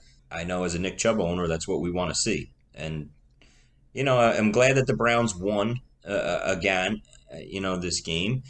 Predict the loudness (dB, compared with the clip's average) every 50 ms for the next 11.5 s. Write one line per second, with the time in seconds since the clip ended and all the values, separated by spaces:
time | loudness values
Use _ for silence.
0 | -16 -20 _ _ _ -8 -4 -2 0 2 2 2 2 2 2 0 0 0 -2 -2
1 | -2 -2 -2 -2 -2 -2 -2 -4 -6 -8 -10 -8 -4 -2 0 0 0 0 0 2
2 | 2 2 2 2 0 -2 -6 -12 -14 -6 -4 -2 -2 -2 -2 -4 -6 -10 -14 -20
3 | -20 -20 _ -20 -18 -12 -6 -2 -2 -2 -2 -2 -4 -4 -2 0 0 -2 -4 -6
4 | _ _ _ _ _ _ _ -20 -20 _ _ _ -8 -4 -2 -2 0 -2 -2 -4
5 | -4 -2 -2 -2 -2 0 -2 -2 -2 -2 -4 -2 -2 0 2 2 4 4 2 2
6 | 0 0 -2 -4 -4 -4 -4 -4 -2 -2 -2 -4 -4 -4 -4 -4 -4 -4 -4 -4
7 | -4 -4 -4 -4 -4 -4 -4 -2 -2 -2 -2 -4 -6 _ -8 -6 -4 -4 -2 -4
8 | -4 -4 -2 -2 -2 -2 -2 -2 -2 -2 0 0 -2 -4 -4 -6 -4 -4 -2 -2
9 | -2 -2 -2 -2 -4 -4 -8 -14 -20 -20 -20 -20 _ _ -8 -6 -6 -2 2 4
10 | 4 4 4 4 2 2 4 4 2 0 -2 -4 -8 -14 _ _ _ _ _ _
11 | _ _ -8 -4 -2 -2 -2 -2 -2 -4